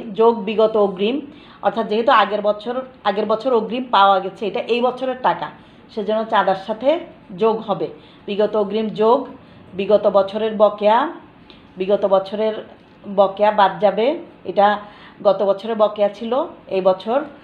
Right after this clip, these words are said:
আর তারপরে চলতি বছরের অগ্রিম বা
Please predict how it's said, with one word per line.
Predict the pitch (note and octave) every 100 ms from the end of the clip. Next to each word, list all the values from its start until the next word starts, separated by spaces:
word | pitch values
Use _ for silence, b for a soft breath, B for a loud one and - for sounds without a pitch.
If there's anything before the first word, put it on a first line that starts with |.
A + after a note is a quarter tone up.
| B B
আর | - F3 F3+ A#3+ - - - - - -
তারপরে | F#3+ F3+ - F#3 G3+ A#3 - - - - - - - - - - B B -
চলতি | A#3 G#3+
বছরের | G#3+ A3 A#3+ B3 B3 -
অগ্রিম | G#3+ F3+ G#3+
বা | A3